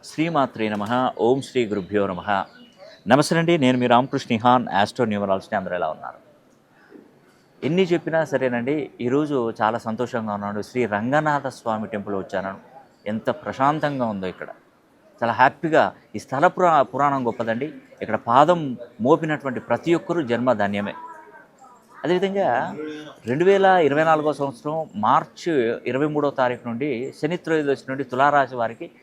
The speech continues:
అదృష్ట యోగం పట్టబోతుంది. నిజమండి, ఒక్కసారైనా జీవితంలో ఈ యొక్క రంగనాథ స్వామి ఆలయాన్ని దర్శించుకోండి, తప్పకుండా మీకు మేలు జరుగుతుంది.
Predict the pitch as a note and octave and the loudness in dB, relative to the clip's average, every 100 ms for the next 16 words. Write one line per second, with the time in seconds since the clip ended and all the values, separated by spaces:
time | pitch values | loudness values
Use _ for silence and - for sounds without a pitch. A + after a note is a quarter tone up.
0 | _ - A2+ F3 - E3+ C3+ B2+ A2+ G2 | _ -2 0 -2 0 0 2 0 -2 -6
1 | F2+ F2 E2+ _ _ _ _ _ _ - | -8 -12 -20 _ _ _ _ _ _ -20
2 | _ _ _ _ E3 G3+ C#3 F2 - _ | _ _ _ _ -4 -2 -2 -8 -16 _
3 | _ - - D#3+ - - G3+ G3+ G3 D3 | _ -12 -6 0 0 4 4 4 0 0
4 | E3+ F3 E3+ D#3+ C#3+ B2 C#3+ - - B2+ | 0 0 -2 0 2 2 0 -4 -6 -4
5 | B2 A#2 B2 E3 F3+ E3+ - D3+ C#3+ C3 | -2 0 0 0 0 0 -4 -4 -2 0
6 | A2+ C#3+ D3 C3+ A2+ A2+ A#2 - A2+ A2 | 2 2 2 -2 -4 -6 -10 -10 -10 -10
7 | - G#2+ - C3+ C#3+ B2+ A2+ G#2+ A2 A2 | -10 -6 -4 -2 0 -2 -4 -6 -6 -4
8 | G#2+ G2+ G#2 G#2 | -4 -6 -10 -12